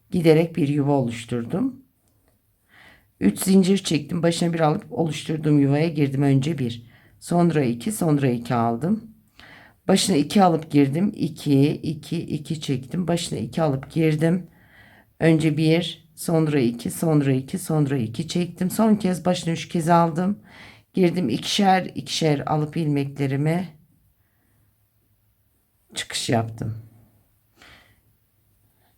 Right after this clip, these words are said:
İki zincir çekerek dönüş yapıyorum. Üç, dört, beş, altı,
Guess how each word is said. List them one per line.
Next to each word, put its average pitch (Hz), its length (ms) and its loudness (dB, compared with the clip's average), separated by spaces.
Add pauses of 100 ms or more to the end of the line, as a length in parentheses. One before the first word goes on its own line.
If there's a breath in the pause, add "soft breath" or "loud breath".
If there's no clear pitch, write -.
(120)
İki 214 220 2
zincir 175 320 2
çekerek 175 540 -4
dönüş 156 340 -4
yapıyorum. 135 640 -2 (1500 soft breath)
Üç, 180 500 2
dört, 160 580 4
beş, 147 500 0 (120)
altı, 147 600 -2